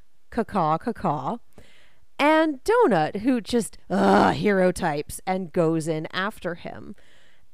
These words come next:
And I really liked this comment of, or rather, leader types. I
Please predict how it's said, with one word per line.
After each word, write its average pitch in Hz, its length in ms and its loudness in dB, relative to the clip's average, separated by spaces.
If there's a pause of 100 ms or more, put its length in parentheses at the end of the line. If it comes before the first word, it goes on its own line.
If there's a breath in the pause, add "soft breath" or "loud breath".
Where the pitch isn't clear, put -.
And 330 140 -2
I 339 80 0
really 349 500 0
liked 233 400 -2
this 214 240 -4
comment 226 800 -6
of, 185 160 -6
or 180 240 0
rather, 170 340 -4
leader 180 480 0
types. - 480 -12
I 156 320 -8